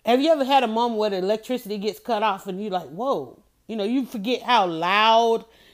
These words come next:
electricity is. You forget how, I mean, electricity running through your house has, is a noise, whether you got everything turned off or not. The fridge is running,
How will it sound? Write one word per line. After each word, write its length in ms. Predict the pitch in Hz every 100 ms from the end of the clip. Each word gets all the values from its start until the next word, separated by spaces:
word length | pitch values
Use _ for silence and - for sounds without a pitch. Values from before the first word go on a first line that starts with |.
| -
electricity 1000 | 220 233 240 - 254 254 233 233 226 233
is. 160 | 220 202
You 80 |
forget 400 | 269 202 175 247
how, 360 | - 220 208 - _ _ -
I 120 | 233
mean, 240 | 254 233 - -
electricity 680 | 262 302 320 330 359 311 254
running 280 | 254 277 269
through 200 | 269 247
your 120 | 233
house 300 | 226 240 233
has, 220 | 226 175 -
is 120 | 185
a 100 | 175
noise, 600 | 175 202 226 147 90 -
whether 280 | 175 240 220
you 100 | 247
got 200 | 240 190
everything 420 | 226 247 262 240
turned 320 | 247 233 220
off 180 | 208 214
or 60 | 214
not. 300 | 214 160 - _ _ _
The 80 | 170
fridge 400 | - 247 269 226
is 160 | 240 185
running, 560 | 220 233 233 226 226